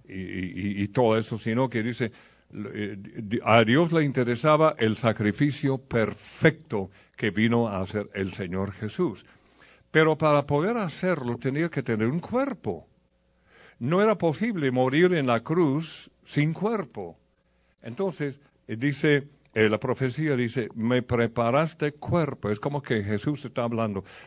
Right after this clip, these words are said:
"Padre, tú me preparaste cuerpo, ¿ok? Para que yo naciera como un ser humano aquí en la tierra". Pero, ¿por qué? El versículo siete nos dice por qué.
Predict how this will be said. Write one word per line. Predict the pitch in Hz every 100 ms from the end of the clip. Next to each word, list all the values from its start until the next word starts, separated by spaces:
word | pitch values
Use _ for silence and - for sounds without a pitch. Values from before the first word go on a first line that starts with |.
| _
"Padre, | 143 143 135 117
tú | 160
me | 143 135
preparaste | 131 117 113 117 127 - 127
cuerpo, | - - 143 120 98 - 85 80 -
¿ok? | 95 85 107 120 143 _ _
Para | 104 95
que | 107
yo | 95
naciera | 113 113 104 120 127 139 135
como | 95 90 - - -
un | 98 107
ser | 98 139
humano | 147 131 135 147
aquí | 120
en | 107
la | 135
tierra". | 120 113 127
Pero, | 160 165 165
¿por | - 175 175
qué? | - 208 131 - - -
El | 120 120
versículo | 117 110 160 175 180 165
siete | - 160 170 165 113
nos | 110 104
dice | 110 101
por | 110 117
qué. | - 151 117